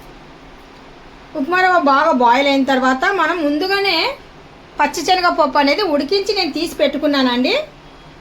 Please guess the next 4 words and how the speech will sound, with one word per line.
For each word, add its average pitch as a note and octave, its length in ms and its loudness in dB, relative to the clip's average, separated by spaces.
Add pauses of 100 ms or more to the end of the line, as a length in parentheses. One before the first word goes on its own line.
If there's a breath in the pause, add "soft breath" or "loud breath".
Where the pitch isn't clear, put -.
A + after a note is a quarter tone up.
ఇది D4 200 -2
ఉడికిన D#4+ 260 0 (280)
శనగపప్పు. C4 600 0 (1600)
ఉడికిన D4+ 240 0